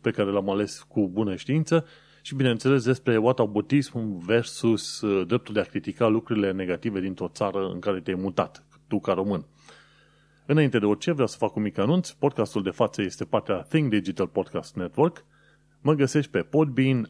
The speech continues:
iTunes, Spotify, radio punct U K și, mai nou, pe Chris Media și pe YouTube. Chris Media este un, uh, website al, uh, unui prieten făcut de curând,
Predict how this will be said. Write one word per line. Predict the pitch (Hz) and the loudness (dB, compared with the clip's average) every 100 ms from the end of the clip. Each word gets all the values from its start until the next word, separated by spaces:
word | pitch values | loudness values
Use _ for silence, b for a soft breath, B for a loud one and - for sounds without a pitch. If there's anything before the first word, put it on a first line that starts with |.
| 123 | 0
iTunes, | 127 - 113 101 - | 0 0 -4 -6 -10
Spotify, | - - 151 117 - 95 107 | -4 -2 0 -2 0 0 2
radio | 98 117 107 | 2 2 2
punct | - 120 98 | -2 -4 -4
U | 104 | -6
K | 92 110 120 170 b b b b b | -4 -2 -2 -2 b b b b b
și, | - 185 180 | -4 -2 0
mai | 123 123 | 2 2
nou, | 98 135 | 4 2
pe | 170 147 156 | 2 0 0
Chris | - 151 151 - | 0 0 0 -2
Media | 107 92 92 139 175 _ | -4 -2 2 2 0 _
și | - 175 | -6 -4
pe | - 135 147 | 0 0 0
YouTube. | 131 113 - 82 - b b b | 0 -2 -2 -10 -12 b b b
Chris | - - | -4 -2
Media | 135 151 147 | 0 0 2
este | 143 123 120 - 120 117 117 107 - | 2 0 -2 0 2 2 2 -2 -8
un, | - 113 113 | -8 -4 -2
uh, | 110 104 98 | 0 2 2
website | 110 - 95 95 - | 0 -2 -4 -4 -8
al, | - 98 98 | -6 -4 0
uh, | 98 92 90 92 - | 0 0 -2 -6 -14
unui | - 107 107 | -10 -6 -6
prieten | 87 104 - 90 82 - _ | -4 -4 -4 -8 -8 -16 _
făcut | - 101 98 | -8 -4 -4
de | |
curând, | 92 113 175 170 | -4 0 2 0